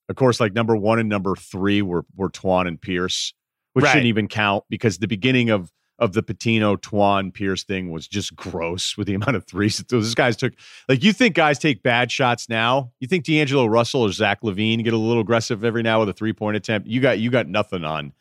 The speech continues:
Speaker 1: early Twan. Um,
Speaker 2: Yeah.
Speaker 1: so eight players, four hundred or more attempts. The past full season, eighteen nineteen, forty-three players took four hundred or more threes.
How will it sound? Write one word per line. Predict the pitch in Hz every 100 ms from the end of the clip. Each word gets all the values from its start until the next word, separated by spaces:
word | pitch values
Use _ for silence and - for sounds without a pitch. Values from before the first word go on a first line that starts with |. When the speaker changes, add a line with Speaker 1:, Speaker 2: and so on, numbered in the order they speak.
| _ _ -
Speaker 1:
early | 113 104 87
Twan. | - 98 92 78 65 - _ _ _ _ -
Um, | 95 90 85 156
Speaker 2:
Yeah. | 127 90 _ _ _ _ -
Speaker 1:
so | 127 -
eight | 175 175
players, | 175 165 143
four | - 143
hundred | 143 127
or |
more | 120 117 110
attempts. | 98 120 104 - - - _ _ -
The | 123 -
past | 147 165 160 - -
full | 151
season, | - 143 113 87 85 -
eighteen | 120 135 120
nineteen, | 104 101 - 101 87 78 - _ _ _
forty-three | - 143 143 139 - 123
players | 104 113 101 90 82 -
took | 120 -
four | - 101 92
hundred | 95 87
or | 80
more | 82 80
threes. | - 87 78 73 67 -